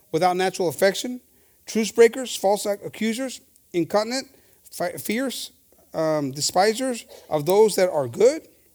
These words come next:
traitors, heady, high-minded, lovers of pleasure more than lovers of God, having a form of godliness, but denying the power thereof. From such,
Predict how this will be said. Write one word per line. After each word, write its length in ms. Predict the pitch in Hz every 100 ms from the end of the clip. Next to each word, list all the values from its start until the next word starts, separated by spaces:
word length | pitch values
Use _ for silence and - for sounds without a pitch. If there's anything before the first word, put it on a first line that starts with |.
| _ _ _ _ _ _ _ _ - _
traitors, 460 | - 190 220 262 226
heady, 420 | - 202 254 247 -
high-minded, 600 | - 202 214 233 262 226
lovers 320 | 160 190 208
of 120 | 165
pleasure 540 | - 180 214 202 247 247 _ _ _ _ -
more 180 | 156 175
than 160 | 175
lovers 280 | 151 160 160
of 160 | 139 120
God, 260 | 160 220 285 _ _ _ _ _ _ _ _ _
having 320 | - 190 214 202
a 80 |
form 340 | 151 - 208 226
of 160 | 180
godliness, 840 | 151 202 254 220 147 117 113 - - _ _ _ _ _ -
but 140 | 139
denying 460 | 143 135 147 165 160
the 80 |
power 420 | 120 - 151 156 160
thereof. 560 | 156 156 127 107 - _ _ _ _ _ _ -
From 220 | 139 117
such, 680 | 110 - 214 139 - -